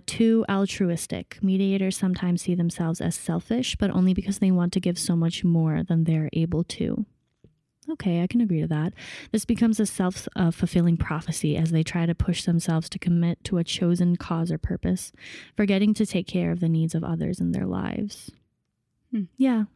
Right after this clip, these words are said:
Speaker 1: I can see. I have goals and dreams that I think are a selfish path.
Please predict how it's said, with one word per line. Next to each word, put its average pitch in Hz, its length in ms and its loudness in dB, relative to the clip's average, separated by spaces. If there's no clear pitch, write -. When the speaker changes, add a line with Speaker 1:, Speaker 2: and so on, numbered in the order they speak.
Speaker 1:
I 202 100 -2
can 220 160 2
see. 185 220 0
I 196 120 0
have 208 320 0
goals 196 320 4
and 175 200 2
dreams 170 580 0
that 175 140 0
I 180 80 0
think 175 540 -2
are 180 120 0
a 170 80 0
selfish - 600 -4
path. - 580 -6